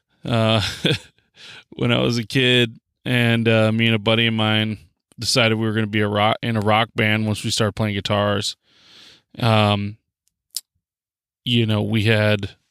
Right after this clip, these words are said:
basically we had, like, little practice amps. And do you guys remember those little boom, those wiggly boom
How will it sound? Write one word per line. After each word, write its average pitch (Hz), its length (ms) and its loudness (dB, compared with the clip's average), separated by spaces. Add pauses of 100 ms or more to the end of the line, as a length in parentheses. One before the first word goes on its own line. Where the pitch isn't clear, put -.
(400)
basically 131 420 -2
we 123 140 0
had, 117 160 0
like, 110 140 0
little 127 260 0
practice 131 540 0
amps. 131 500 -2 (480)
And 117 680 0
do 131 100 -6
you 127 60 -4
guys 160 240 -2
remember 139 340 0
those 120 300 2
little 120 240 0
boom, 123 840 -2 (680)
those 117 180 -8
wiggly 117 640 0
boom 113 600 0